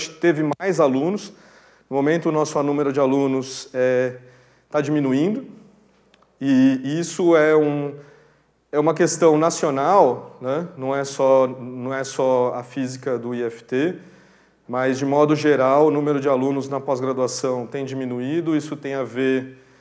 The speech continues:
pode ter a ver com uma série de fatores. Tem a ver, pode ter a ver com o problema da pandemia, tem a ver, obviamente, com o fato de que,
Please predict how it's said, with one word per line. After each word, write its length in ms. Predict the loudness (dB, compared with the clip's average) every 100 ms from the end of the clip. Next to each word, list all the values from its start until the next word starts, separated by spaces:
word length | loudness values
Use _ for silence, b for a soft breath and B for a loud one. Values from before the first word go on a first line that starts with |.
| B
pode 180 | -6 2
ter 60 | 4
a 40 |
ver 100 | 4
com 80 | 2
uma 100 | 0
série 220 | 4 2
de 80 | 2
fatores. 420 | -2 0 0 -2
Tem 140 | -4
a 60 | -4
ver, 260 | 0 0 0
pode 200 | -4 -2
ter 80 |
a 60 | -2
ver 220 | 0 -2
com 160 | -4 -8
o 40 |
problema 520 | -6 -4 -2 -2 -4
da 120 | -4 -6
pandemia, 840 | -6 -6 -4 -4 0 0 0 -4 B B B B B _
tem 160 | -2
a 80 | 0
ver, 200 | 0 2
obviamente, 580 | 2 2 -2 -4 -6 -8
com 160 | -6 -6
o 40 |
fato 380 | -2 -2 0 -4
de 120 | -8
que, 440 | -6 -4 -2 -4